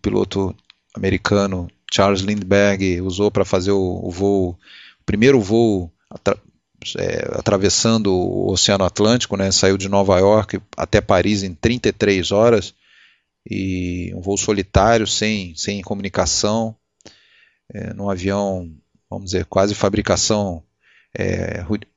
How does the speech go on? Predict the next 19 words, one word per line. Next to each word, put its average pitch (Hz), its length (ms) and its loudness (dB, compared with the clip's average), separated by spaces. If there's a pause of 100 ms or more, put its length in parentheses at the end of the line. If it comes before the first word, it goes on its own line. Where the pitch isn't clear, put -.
é, 90 320 -6
artesanal, 117 800 4
né? 110 240 -4 (420)
Pra, 98 300 -4
pra, 92 280 -6 (400)
pra 92 160 0
essa 90 400 0 (800)
aventura. 113 680 0 (720)
E 92 1120 -2
eu 339 200 -2
gosto, 156 380 4
é - 40 0
um, - 180 -6
é, - 260 -6 (100)
é - 60 2
um 220 60 2
filme 214 200 2
que - 60 2
seria 190 300 6